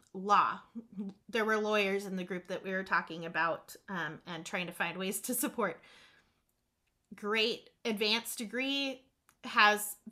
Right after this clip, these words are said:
the professional skills, but if you can't access that because you were never taught specific skills or taught how to self-regulate or things like that, it's gonna make it really hard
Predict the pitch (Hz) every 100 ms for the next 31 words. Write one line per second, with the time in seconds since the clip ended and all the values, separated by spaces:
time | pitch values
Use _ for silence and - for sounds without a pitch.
0 | - 202 190 - 196 277 294 262 226 220
1 | 208 190 190 196 - _ _ _ _ _
2 | _ 254 220 220 233 - 262 247 - 226
3 | 233 - 233 226 190 175 214 202 220 214
4 | 202 196 196 196 196 - 190 180 - -
5 | - - - - 196 208 202 - - 208
6 | 190 190 - 208 190 233 220 - 190 -
7 | 185 196 202 190 175 160 - 185 185 214
8 | 214 214 196 175 180 208 - - - -
9 | _ _ 240 - 262 254 247 247 - 233
10 | 285 302 247 - 294 285 220 202